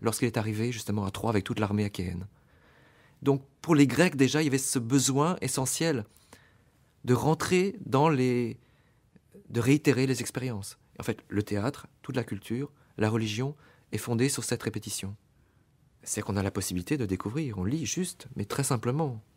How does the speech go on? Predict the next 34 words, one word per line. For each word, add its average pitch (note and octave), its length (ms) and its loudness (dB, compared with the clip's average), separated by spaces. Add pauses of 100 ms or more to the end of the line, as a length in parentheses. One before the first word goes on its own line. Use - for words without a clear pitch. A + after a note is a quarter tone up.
poikilotron, G2+ 920 -4 (720)
athanata B2 720 0
prodita, A2+ 1000 -6 (500)
et F#2 60 -2
on G#2+ 100 6
est G#2 80 6
guidé A#2 300 6
par B2 160 4
les G#2+ 100 4
voyelles, A2+ 480 4 (580)
par G#2 120 2
l'intonation A2+ 640 2
des A2 100 0
mots, B2 320 0 (580)
par A#2 120 2
les A2+ 100 2
consonnes, A2 640 -2 (580)
par A#2+ 160 2
les A2 140 2
mots, C#3 180 2
la A#2 100 4
chair C3+ 300 2
des A#2 120 -2
mots, C3+ 280 -4 (500)
et - 100 -14
puis C#3 380 -2 (180)
après - 160 -2
il - 20 0
n'y A2 40 0
a - 40 0
pas G2 80 4
de F#2+ 60 2
raison B2+ 340 2
de G#2 260 0